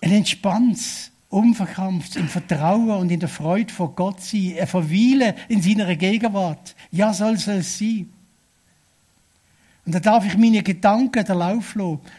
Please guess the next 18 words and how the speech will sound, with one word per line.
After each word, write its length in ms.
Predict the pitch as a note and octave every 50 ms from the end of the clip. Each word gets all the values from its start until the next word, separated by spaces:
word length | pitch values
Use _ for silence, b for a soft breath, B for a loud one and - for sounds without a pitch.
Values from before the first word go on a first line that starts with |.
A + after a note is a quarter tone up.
| B B B B B B B B _
das 200 | - E3 - -
Gespräch 720 | - F#3 D#3 - - - - C#3+ D#3+ F3 G#3 A#3 G#3 - -
meines 320 | G#3 G3 F#3+ F3+ D#3 -
Herzens 600 | D#3+ E3 F#3 G#3 G3+ - - - G3+ G3 F3+ F3
einfach 340 | G3 D#3 E3+ G3+ F#3 G3 G3 F#3 F3 C#3
fließen. 640 | - E3+ D3+ D#3+ G3+ A#3 G#3+ - - - F#3+ D#3+ - B B B B B B
Und 120 | B G#3 F#3+
ich 120 | F3+ -
darf 240 | - G3+ G3+ F3 E3
unter 180 | G3 F#3 F#3+ F3
der 180 | F3+ E3+ D#3
Wirkung 480 | D#3+ F#3 G#3 A3+ G#3+ A3+ - G#3+ G3 - - - B B B
vom 220 | B - F3+ E3 C#3+
Heiligen 400 | E3 F3+ G3+ G3 F3+ G3+ F3+ -
Geist 360 | F3 E3 F#3 G#3 G#3 - -
vor 320 | - F#3+ F3+ D#3+ - -
Gott 280 | - F#3+ G3+ G#3+ G#3+ -
sein. 380 | - - A#3 G#3+ F#3 D#3 C3